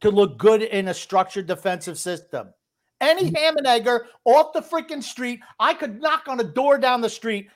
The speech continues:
Speaker 1: and I could find somebody who could play in a structured system.
Speaker 2: Can I
Speaker 1: It's the
Speaker 2: knock on
Speaker 1: talent.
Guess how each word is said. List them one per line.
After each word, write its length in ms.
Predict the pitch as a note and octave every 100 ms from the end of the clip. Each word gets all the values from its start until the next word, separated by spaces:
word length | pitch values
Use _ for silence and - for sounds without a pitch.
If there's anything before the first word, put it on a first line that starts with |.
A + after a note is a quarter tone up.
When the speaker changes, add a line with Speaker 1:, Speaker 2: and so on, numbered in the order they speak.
| -
Speaker 1:
and 100 | G#3
I 80 | A#3
could 160 | A3+
find 260 | - A#3+ A3+
somebody 280 | A3+ A3 G3+
who 60 |
could 160 | F3+ F3+
play 180 | G#3+ G3+
in 80 | F3
a 60 |
structured 420 | - F3+ D#3+ D#3
system. 380 | - D3+ - A2 _ -
Speaker 2:
Can 120 | C3+
I 60 | C#3+
Speaker 1:
It's 40 | D3+
the 60 |
Speaker 2:
knock 160 | D3+ D3+
on 100 | C3 C#4
Speaker 1:
talent. 280 | B3+ F#3